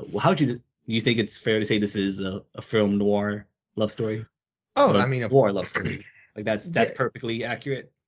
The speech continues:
Speaker 2: Yeah, yeah, it's a film noir love story. I, I guess because the other one was just a lot heavier, right? It was a lot more darker. I mean,
Speaker 1: Mm-hmm.
Speaker 2: you can't get any more dark than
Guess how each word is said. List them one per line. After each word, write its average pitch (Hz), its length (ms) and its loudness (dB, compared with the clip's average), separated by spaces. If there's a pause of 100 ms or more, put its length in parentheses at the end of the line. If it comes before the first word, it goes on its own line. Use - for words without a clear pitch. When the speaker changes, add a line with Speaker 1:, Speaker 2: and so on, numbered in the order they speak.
(300)
Speaker 2:
Yeah, 202 200 2
yeah, 113 200 2
it's 85 120 -8
a 117 60 -6
film 131 260 -4
noir 135 240 0
love 110 240 -2
story. 101 420 -2 (500)
I, 131 160 2
I 156 80 4
guess 175 260 0
because 135 400 -4
the 107 160 -4
other 117 180 -2
one 135 200 0
was 98 160 -2
just 104 200 -2
a 110 100 -4
lot 107 400 0 (220)
heavier, 87 640 -2 (180)
right? 98 200 2
It 98 60 -2
was 104 120 -2
a 104 80 2
lot 113 220 4
more 107 260 0
darker. 101 680 0 (320)
I 117 160 -2
mean, 107 160 2
Speaker 1:
Mm-hmm. 98 80 4
Speaker 2:
you 107 80 0
can't 131 240 0
get 123 100 -2
any 127 120 -2
more 110 180 -2
dark 92 320 -2
than 92 500 -6